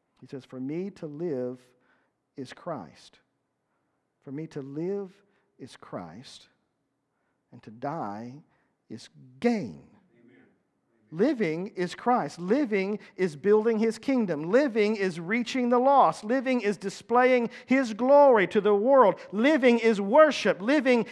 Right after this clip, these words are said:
Speaker 1: is sacrifice. Living is Christ. But to die, to die is gain.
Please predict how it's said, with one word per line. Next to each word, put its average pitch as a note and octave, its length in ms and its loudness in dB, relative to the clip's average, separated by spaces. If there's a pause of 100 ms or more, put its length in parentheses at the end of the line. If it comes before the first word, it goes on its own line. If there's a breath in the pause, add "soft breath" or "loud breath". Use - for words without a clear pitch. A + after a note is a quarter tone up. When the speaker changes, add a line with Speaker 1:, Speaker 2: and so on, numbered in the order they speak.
(100)
Speaker 1:
is G#3 180 2
sacrifice. A#3 760 4
Living C4 480 2
is A3 200 -4
Christ. - 760 2 (420 soft breath)
But B3+ 220 4
to C4 120 0
die, A3+ 540 6 (720 soft breath)
to A3+ 120 2
die D#4+ 760 8 (200 loud breath)
is C4+ 300 4 (220)
gain. A3 580 8